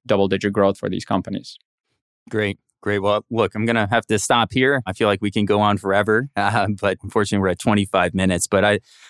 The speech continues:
Speaker 2: I will say that this has been a fascinating conversation. And maybe from my vantage point, the key takeaway for me is that although decarbonization is in its infancy, there's gonna be a lot of exciting opportunities over the next thirty years as these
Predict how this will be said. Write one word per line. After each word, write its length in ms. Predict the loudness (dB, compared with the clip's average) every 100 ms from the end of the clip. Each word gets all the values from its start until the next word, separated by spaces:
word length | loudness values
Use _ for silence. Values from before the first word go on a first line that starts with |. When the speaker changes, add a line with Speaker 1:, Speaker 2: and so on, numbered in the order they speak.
| _
Speaker 2:
I 40 | 2
will 100 | 2
say 180 | 4 2
that 160 | 0
this 120 | 0
has 100 | -2
been 140 | 0 2
a 80 | 0
fascinating 760 | 0 0 0 0 0 2 0
conversation. 760 | 2 0 0 0 0 2 2 2
And 220 | 2 0 -4 -20 -12 0
maybe 280 | 2 4 2
from 160 | 2
my 200 | 4 2
vantage 420 | 2 0 0 -4
point, 520 | -4 -2 0 -2 -8 -8
the 80 | -4
key 160 | -2 2
takeaway 380 | 2 2 2
for 100 | 2
me 160 | 2 4
is 100 | 2
that 120 | 2
although 500 | 2 2 2 2 -2 -6
decarbonization 960 | -6 -2 0 0 -2 0 0 0 2 2
is 100 | 0
in 120 | 0
its 140 | -2 -2
infancy, 720 | -2 2 0 2 0 0 -2 _ _ _ _ -2
there's 140 | 0
gonna 180 | 2 2
be 140 | 4
a 80 | 2
lot 300 | 4 2 2
of 80 | -2
exciting 420 | -2 0 0 0
opportunities 720 | -2 -4 -4 0 2 2 0
over 160 | 0 0
the 100 | 0
next 280 | 0 -2
thirty 240 | 0 0 2
years 520 | 2 4 4 2 -2
as 180 | -2 -2
these 320 | -2 -2